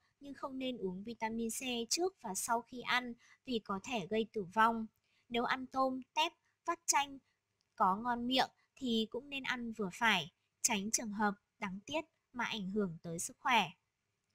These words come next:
Ngoài ra, đối với trẻ nhỏ, lưu ý không cho bé ăn tôm sống, cá hay hải sản chưa chín kỹ vì bé dễ mắc bệnh run sán.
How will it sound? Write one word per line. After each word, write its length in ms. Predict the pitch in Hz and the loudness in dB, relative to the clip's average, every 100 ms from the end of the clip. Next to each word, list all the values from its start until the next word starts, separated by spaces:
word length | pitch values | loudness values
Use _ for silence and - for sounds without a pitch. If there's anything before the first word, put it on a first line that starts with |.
| _ _ | _ _
Ngoài 180 | 220 202 | -2 -2
ra, 260 | 214 226 226 | 2 2 4
đối 160 | 202 | 0
với 220 | 190 185 185 | 0 -4 -2
trẻ 220 | - 202 | -4 -4
nhỏ, 360 | 180 202 170 - _ | 2 4 2 -2 _
lưu 140 | 285 294 | -6 -4
ý 240 | 214 208 | 0 0
không 220 | 214 262 | -2 -6
cho 180 | 254 262 | -4 -2
bé 180 | 240 196 | 0 -2
ăn 300 | 196 247 240 | -2 -4 -6
tôm 220 | 226 214 | -4 -4
sống, 320 | 214 214 196 262 _ _ | -2 -2 -2 -8 _ _
cá 180 | 220 208 | 2 2
hay 180 | 262 285 | 0 -6
hải 240 | 262 214 | -4 -4
sản 320 | - 240 208 165 _ - | -4 -2 -2 -4 _ -4
chưa 180 | 285 262 | -2 0
chín 280 | 233 196 | -2 -4
kỹ 300 | 202 254 - - | -6 -2 -2 -2
vì 120 | 226 | -6
bé 300 | 175 170 170 | -2 -2 -2
dễ 160 | 214 247 | -4 -8
mắc 260 | 285 294 | -8 -4
bệnh 240 | 247 247 233 | -2 -2 -2
run 200 | 214 202 | -8 -6
sán. 400 | - 185 190 | 2 4 4